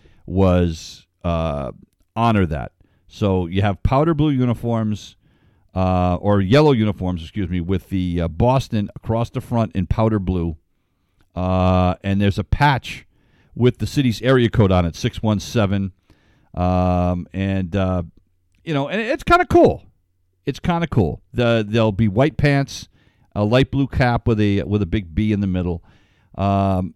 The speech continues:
I think they look nice. You know, I mean, are they Red Sox colors? I mean, is it what you would traditionally think of? But no,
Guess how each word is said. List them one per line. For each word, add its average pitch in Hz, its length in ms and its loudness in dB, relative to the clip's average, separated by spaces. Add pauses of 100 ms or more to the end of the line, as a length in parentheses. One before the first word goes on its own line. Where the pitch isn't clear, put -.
I 190 120 0
think 233 220 -2
they 214 100 4
look 214 200 2
nice. - 400 -2 (140)
You 123 120 -2
know, 117 280 2
I 123 100 -2
mean, 117 160 4
are 101 100 4
they 107 160 2
Red 131 260 2
Sox 165 320 -4
colors? 170 400 0
I 123 60 -2
mean, 127 160 0
is 113 140 -2
it - 80 -4
what 120 180 -4
you 127 100 -2
would 120 120 -2
traditionally 131 460 -4
think 156 240 -6
of? 196 140 -8
But 226 140 -4
no, 190 280 -2